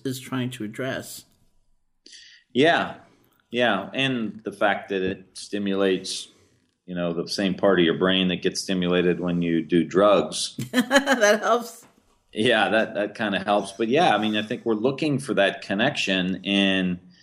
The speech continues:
Speaker 2: it's why the, the reflection inward can help us say, "Okay, what am I,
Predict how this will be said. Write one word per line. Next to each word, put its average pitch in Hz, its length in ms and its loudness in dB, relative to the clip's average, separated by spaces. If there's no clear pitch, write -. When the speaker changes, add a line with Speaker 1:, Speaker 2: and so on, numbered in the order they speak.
Speaker 2:
it's - 100 -8
why 110 200 6
the, 92 280 2
the 95 140 -2
reflection 98 720 0
inward 104 600 2
can 87 140 -4
help 98 260 4
us 90 160 2
say, 98 200 2
"Okay, 95 240 2
what 104 200 2
am 139 120 2
I, 95 240 0